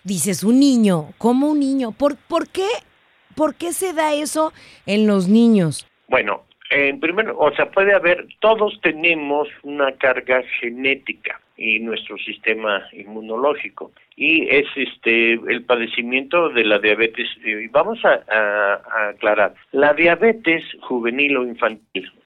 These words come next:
Speaker 2: pues ya ese término ha dejado de usarse. Actualmente se maneja como diabetes tipo uno y diabetes tipo dos,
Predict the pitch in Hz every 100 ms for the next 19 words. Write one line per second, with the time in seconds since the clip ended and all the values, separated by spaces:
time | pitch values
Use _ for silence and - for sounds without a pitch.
0 | - - 123 120 156 170 160 156 165 -
1 | 135 135 139 143 - 123 127 123 123 123
2 | 123 123 135 165 - - - _ - 98
3 | - 135 139 143 139 - 120 113 117 117
4 | 131 117 104 87 - 120 117 147 - 160
5 | - 123 120 123 - - 110 92 80 _
6 | _ _ _ - - - 123 117 113 120
7 | 120 135 - 113 95 123 139 196